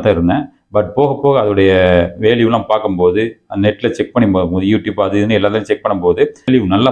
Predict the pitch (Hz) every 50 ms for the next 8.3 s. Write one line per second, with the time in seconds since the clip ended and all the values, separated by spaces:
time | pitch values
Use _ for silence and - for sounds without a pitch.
0 | 123 - 110 120 110 104 - 92 98 92 95 90 90 90 85 82 82 80 90 117
1 | 156 - _ _ _ _ _ _ _ - 104 113 127 127 127 131 147 160 131 -
2 | 110 110 107 - - 131 - - 131 131 147 156 143 - 170 156 143 - - 120
3 | 120 120 101 - 104 92 85 85 92 90 92 104 113 - - 110 107 104 104 101
4 | 98 - 98 - 110 110 110 113 113 110 107 104 107 107 110 110 110 113 113 107
5 | 92 90 101 107 104 101 101 95 107 107 101 95 98 104 120 139 139 135 - -
6 | 135 131 139 135 131 - - - - - - - - 143 135 131 - 113 95 95
7 | 90 87 85 104 139 - - - _ _ _ - _ - 104 101 101 95 92 95
8 | 95 98 107 123 131 156